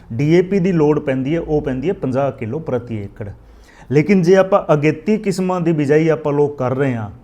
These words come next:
ਜੇ ਅੱਜ ਦੇ ਟਾਈਮ ਆਪਾਂ ਲੋਕ ਬਿਜਾਈ ਕਰ ਰਹੇ ਹਾਂ ਤਾਂ ਆਪਾਂ ਨੂੰ ਪੈਂਹਠ ਕਿਲੋ ਆਪਾਂ ਨੂੰ ਡੀ ਏ ਪੀ ਪਾਉਣੀ ਹੀ ਪਊਗੀ, ਤਾਂ ਹੀ ਉਹ ਜਿਹੜੀ ਵੈਰਾਈਟੀ ਹੈ ਆਪਾਂ ਨੂੰ ਪੈਦਾਵਾਰ ਦੇ ਕੇ ਜਾ ਸਕਦੀ ਹੈ। ਨੰਬਰ ਇੱਕ।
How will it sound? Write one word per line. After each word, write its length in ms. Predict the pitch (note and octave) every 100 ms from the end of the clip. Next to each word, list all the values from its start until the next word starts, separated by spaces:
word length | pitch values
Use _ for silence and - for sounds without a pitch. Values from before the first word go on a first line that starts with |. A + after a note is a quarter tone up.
| -
ਜੇ 180 | A2 C#3+
ਅੱਜ 120 | C3
ਦੇ 140 | C3+ D#3
ਟਾਈਮ 300 | D#3+ D3+ D3+
ਆਪਾਂ 200 | C#3 C#3
ਲੋਕ 160 | C3+
ਬਿਜਾਈ 320 | C#3 C3 B2+ C3
ਕਰ 160 | B2
ਰਹੇ 120 | A#2
ਹਾਂ 80 | C#3
ਤਾਂ 160 | - E3+
ਆਪਾਂ 360 | D3 C3+ - D#3
ਨੂੰ 180 | D3+ F#3 -
ਪੈਂਹਠ 320 | E3 A3+ G3+
ਕਿਲੋ 440 | D3+ D3+ C3+ D3 C#3+
ਆਪਾਂ 280 | B2+ B2 B2
ਨੂੰ 220 | D3+ A#2+
ਡੀ 240 | A#2+ A#2
ਏ 40 | A2+
ਪੀ 200 | A#2 E3
ਪਾਉਣੀ 460 | - C3+ C#3 D3+
ਹੀ 180 | A#2+ D#3+
ਪਊਗੀ, 520 | F3 A#2 A#2 A2+ G3 G3 - - _
ਤਾਂ 180 | - D#3+
ਹੀ 280 | D#3+ F#3+ A3
ਉਹ 160 | F3+ F3+
ਜਿਹੜੀ 220 | D#3+ D#3
ਵੈਰਾਈਟੀ 400 | C#3+ C3 B2+ C3+
ਹੈ 160 | D#3+ -
ਆਪਾਂ 280 | B2 A2+ B2
ਨੂੰ 220 | C3+ G#3 A#3 - - _
ਪੈਦਾਵਾਰ 440 | D3 C3+ C#3 C#3 F3
ਦੇ 180 | B2+ B2
ਕੇ 160 | F3
ਜਾ 240 | F3 B2 A#2+
ਸਕਦੀ 460 | A2+ G2 G2 G2 G2
ਹੈ। 140 | F2 - A#2
ਨੰਬਰ 320 | D3 F3 D#3+
ਇੱਕ। 220 | C3+ -